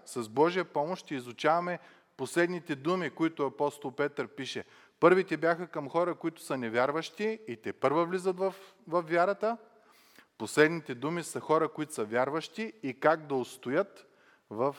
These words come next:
а, вярата. Ще ви помоля за това да се изправим в уважение към Божието Слово.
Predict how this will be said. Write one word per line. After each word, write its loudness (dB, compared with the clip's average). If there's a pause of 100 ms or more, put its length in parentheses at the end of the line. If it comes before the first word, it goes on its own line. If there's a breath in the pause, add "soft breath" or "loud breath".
(140)
а, -4
вярата. 0
Ще -10
ви -8
помоля 0
за -12
това 0
да -4
се -12
изправим -2
в -18
уважение -4
към -6
Божието -4
Слово. -2